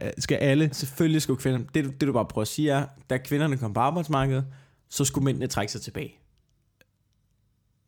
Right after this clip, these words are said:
Speaker 1: Øh, ja, hvis vi ikke ville have hævet priser på,
Speaker 2: Ja.
Speaker 1: øh, på dagligvarer og
Speaker 2: Din
Speaker 1: på
Speaker 2: pointe
Speaker 1: boliger.
Speaker 2: er, det er kun halvdelen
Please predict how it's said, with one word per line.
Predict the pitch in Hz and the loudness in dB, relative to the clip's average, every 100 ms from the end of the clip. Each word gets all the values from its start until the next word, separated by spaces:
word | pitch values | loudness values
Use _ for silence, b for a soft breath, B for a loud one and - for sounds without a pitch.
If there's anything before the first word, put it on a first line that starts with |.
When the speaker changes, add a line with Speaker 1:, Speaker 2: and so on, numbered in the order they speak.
| _ | _
Speaker 1:
Øh, | 175 156 143 123 120 117 131 | 4 6 6 4 2 2 4
ja, | 151 | 4
hvis | 151 160 | 6 6
vi | |
ikke | 180 196 | 6 6
ville | 214 180 | 4 6
have | 147 | 6
hævet | 151 170 202 | 6 6 4
priser | - 170 160 | 4 4 4
på, | 170 170 151 | 2 2 4
Speaker 2:
Ja. | 135 135 | 6 6
Speaker 1:
øh, | 123 104 117 - | 4 2 -2 -4
på | 160 143 127 | 2 4 4
dagligvarer | 123 127 156 160 131 120 | 4 4 6 6 6 6
og | 123 | 4
Speaker 2:
Din | 156 | 4
Speaker 1:
på | 135 | 6
Speaker 2:
pointe | 147 | 6
Speaker 1:
boliger. | 151 170 147 | 8 8 6
Speaker 2:
er, | |
det | 123 | 4
er | 156 | 2
kun | 185 185 | 2 4
halvdelen | 185 170 170 170 139 139 | 4 2 2 2 2 0